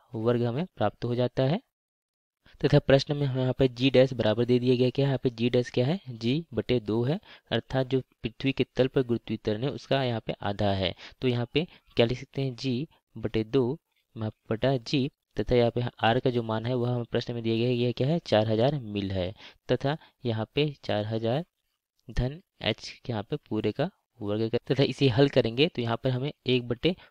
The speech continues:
दो प्राप्त होगा, तथा यहाँ पे हम दोनों पक्षों का वर्ग, यदि वर्गमूल लेते हैं, तो यहाँ से हमें यहाँ पे क्या हो जाएगा, यहाँ पे ग-, यहाँ पे एक बटा दो, अर्थात वहाँ वर्गमूल, तथा इस ओर यहाँ पे चार हजार बटा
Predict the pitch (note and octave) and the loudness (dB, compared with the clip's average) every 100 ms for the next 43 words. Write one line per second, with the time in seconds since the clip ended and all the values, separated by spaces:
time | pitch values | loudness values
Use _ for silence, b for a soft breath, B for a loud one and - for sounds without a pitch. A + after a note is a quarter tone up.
0 | _ A#2+ B2 - B2+ - C3+ C3+ F3 B | _ -4 -4 0 -2 0 -2 -2 -4 B
1 | - B2+ C#3 C3 C3 C#3 C3 A#2+ C#3 - | -10 -4 0 0 0 -2 -2 -4 -2 -2
2 | A#2+ C#3 C#3+ B2 A#2 B2+ B2 B2 A#2+ A#2 | -2 -2 0 2 2 2 2 2 2 2
3 | B2 C3 A#2+ A2 A2+ C3+ C3 F#3 B _ | 2 2 -2 -4 -2 -2 -2 -6 B _
4 | B2 A2+ A2 - C3 A#2+ C3+ A#2+ - - | -2 -2 -2 -4 -6 -4 -6 -6 -6 -4
5 | B2 B2 C3+ C#3 D3 C3+ - A#2 - C3+ | -2 -2 -2 -4 -6 -8 -6 -6 -4 -4
6 | A#2 - A2+ D3 B2+ A#2+ B2 A2+ - G#2+ | -4 -6 -4 -4 -4 -4 -2 -2 -4 -6
7 | A#2 A2 A2 A2 A#2 C#3 D#3 D3+ A#2+ B2+ | -6 -6 -4 -2 -2 -4 -8 -4 -2 -2
8 | - - B2 A#2+ G#2+ D#3+ B B B _ | -6 -6 -4 -4 -6 -10 B B B _
9 | - A2+ A#2 A2+ B2+ A2 C#3+ - _ _ | 2 4 4 0 0 0 -2 -6 _ _
10 | - A2+ A#2 - C#3 | -8 -4 -2 0 -2